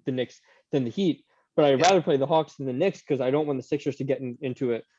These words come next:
Speaker 1: a series where offense comes hard and next thing you know, things just feel like they're coming harder after that. I want them to stay in this good rhythm they've been in. Um, and so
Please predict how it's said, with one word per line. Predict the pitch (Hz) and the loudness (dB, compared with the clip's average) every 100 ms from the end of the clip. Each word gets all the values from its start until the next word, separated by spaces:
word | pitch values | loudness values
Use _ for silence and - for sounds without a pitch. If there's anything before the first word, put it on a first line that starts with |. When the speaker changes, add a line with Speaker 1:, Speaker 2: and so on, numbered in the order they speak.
| _ 143 | _ -8
Speaker 1:
a | |
series | 143 156 147 127 | 0 4 4 2
where | 123 123 | 0 -2
offense | 120 131 135 123 | -2 -4 -4 -8
comes | - 131 113 | -6 -6 -4
hard | - 135 117 110 | 0 2 2 0
and | 113 | -4
next | 123 - | -6 -8
thing | 131 117 | -8 -6
you | |
know, | 120 117 113 113 _ _ | -4 -2 -4 -6 _ _
things | 151 143 131 | 0 0 0
just | 135 - | -6 -4
feel | 143 127 | 0 2
like | 117 | 2
they're | - | -2
coming | 117 135 123 | -4 -4 -6
harder | 117 131 123 117 110 107 _ _ _ - | -2 0 0 0 -4 -6 _ _ _ -4
after | 123 - 117 | -4 -2 -2
that. | 117 110 | 0 0
I | |
want | 113 139 | 0 0
them | 135 | -2
to | 127 | -8
stay | 120 - 131 | -6 0 0
in | 127 | 0
this | 120 | -4
good | - 117 | -4 -2
rhythm | 120 120 117 | 0 -2 -2
they've | 113 107 | -4 -4
been | 113 | -8
in. | 104 104 104 _ _ _ _ | -8 -8 -12 _ _ _ _
Um, | 104 101 87 - - | -10 -10 -10 -14 -6
and | 135 | -6
so | - 135 117 110 | 0 0 0 -2